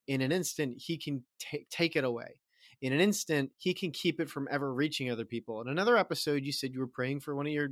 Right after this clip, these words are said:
your bro-, your friends who, maybe it was the two guys you were talking about earlier, who are working in a Trader Joe's or whatever. And, like, you're praying, like, "Lord God, please don't have any of them get,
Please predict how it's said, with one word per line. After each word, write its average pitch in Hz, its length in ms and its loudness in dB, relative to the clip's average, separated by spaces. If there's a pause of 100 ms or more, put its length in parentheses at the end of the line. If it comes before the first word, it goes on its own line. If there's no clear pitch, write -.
(140)
your 135 180 -2
bro-, 143 340 0 (120)
your 147 180 -4
friends 175 440 0
who, 131 180 0 (300)
maybe 165 220 2
it 175 60 4
was 151 140 -4
the 139 60 -10
two 170 120 -6
guys 156 180 0
you 143 40 -8
were 139 40 -8
talking 143 120 -6
about 139 160 0
earlier, 139 400 2 (280)
who 143 100 4
are 151 120 6
working 170 680 4 (100)
in 151 140 2
a 185 80 2
Trader 185 340 2
Joe's 196 320 4
or 139 80 2
whatever. 117 500 2 (440)
And, 180 160 6
like, 180 240 6
you're 170 100 4
praying, 202 380 4
like, 147 240 0 (120)
"Lord 151 240 0
God, 143 240 4
please 139 200 2
don't 139 160 -2
have 131 160 0
any 135 160 0
of 139 60 2
them 135 100 -2
get, 139 160 -2